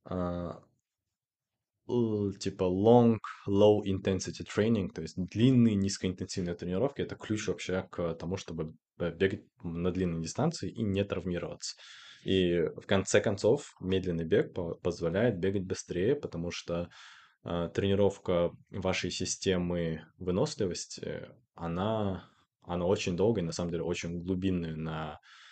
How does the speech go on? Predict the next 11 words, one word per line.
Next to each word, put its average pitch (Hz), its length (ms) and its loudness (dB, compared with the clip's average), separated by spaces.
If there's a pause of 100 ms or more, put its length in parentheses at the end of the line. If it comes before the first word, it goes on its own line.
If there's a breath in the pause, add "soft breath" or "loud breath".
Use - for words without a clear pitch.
(220 loud breath)
нашем 73 480 -6
даже 80 180 0
внутриклеточном 85 840 -4
уровне. 117 400 2 (640 loud breath)
А, 78 400 -6 (220)
есть 92 260 -2
исследования, 104 480 0
которые - 280 -8
показывают, 98 420 -4
что 82 480 -4 (180)
даже 87 480 -4